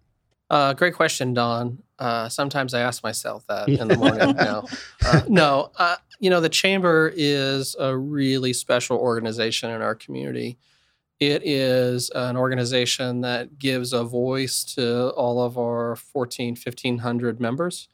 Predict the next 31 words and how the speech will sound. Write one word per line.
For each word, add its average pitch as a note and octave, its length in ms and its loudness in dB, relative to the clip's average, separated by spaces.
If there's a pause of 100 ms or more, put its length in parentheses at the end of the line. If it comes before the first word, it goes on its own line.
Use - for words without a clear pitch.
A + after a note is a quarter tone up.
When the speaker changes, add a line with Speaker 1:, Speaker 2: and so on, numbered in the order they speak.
(300)
Speaker 1:
And A#2 120 -4
so - 140 -2
that's B2+ 220 0
important. B2 720 -2
It's B2 240 -4
also B2 840 2
an C3 120 -4
organization B2 1120 -2 (340)
that C3 120 0
can B2 180 0
inspire A#2+ 520 2
our C3 120 -2
community B2+ 540 -2
and A#2 120 0
really A#2+ 260 0
educate A#2+ 500 -2
our B2+ 120 -4
community B2+ 400 -4
about A2+ 340 0 (600)
what C3+ 440 2 (200)
good B2 480 0
business A#2+ 440 -2
can A#2 200 -2
do, A2+ 400 -2 (100)
uh, A2 300 -6
for A2 280 -2
all A2 200 0
of D3+ 100 -8
us. - 300 -10
And, A2+ 420 -10
uh, F2 260 -10